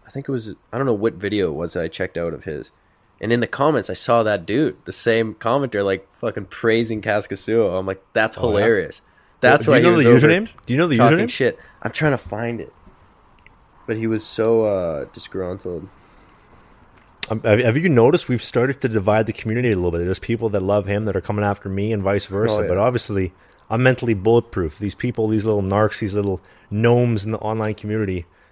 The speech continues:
Speaker 2: you can't bull-, you can't mentally touch me. I really don't care.
Speaker 1: Yeah.
Speaker 2: And especially, like, these kids that, that come after you. Like, even, actually, it's funny you mentioned the Manscaped thing. My agent, we were on the phone the other day,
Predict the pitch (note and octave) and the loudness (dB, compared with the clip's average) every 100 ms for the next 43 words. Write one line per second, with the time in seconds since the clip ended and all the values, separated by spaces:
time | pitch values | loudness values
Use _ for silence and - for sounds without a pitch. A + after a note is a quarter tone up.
0 | _ G2+ - B2+ G2+ A#2 A2+ A2 A2 C#3 | _ -20 -6 -6 -2 -2 -2 -4 -6 -6
1 | A#2+ A2+ A2 - G#2 - E2 - G2 G2 | -6 -8 -8 -6 -8 -10 -20 -14 -8 -4
2 | G#2 G2 - F#2+ - _ _ _ _ _ | -2 -4 -6 -8 -8 _ _ _ _ _
3 | G#2 G#2 F#2+ F2+ - - - - C#3+ - | -6 -4 -4 -4 -10 -20 -20 -8 -8 -2
4 | D#3+ - E3+ B2 B2 C3+ A#2+ - C3 C3+ | -2 0 2 2 0 -2 -6 0 0 2
5 | A#2+ A2 - G#2 - B2+ A2 A2+ B2+ B2+ | 4 2 2 -4 -2 0 2 0 -2 -2
6 | F3+ D#3+ - A2+ - A2+ - C3 B2 A2+ | -2 -4 -4 -4 -4 -6 -8 -6 -4 -6
7 | - F#2 F2+ G2 - - B2+ D3 - _ | -6 -6 -4 -4 -4 -6 -6 -8 -10 _
8 | - _ A2 A2+ A2 A#2+ A#2+ G#2 G#2+ A2 | -20 _ 0 2 2 2 0 -2 -2 -2
9 | G#2 - G#2 G#2 F#2 F2+ E2+ | -2 -2 0 0 0 0 -2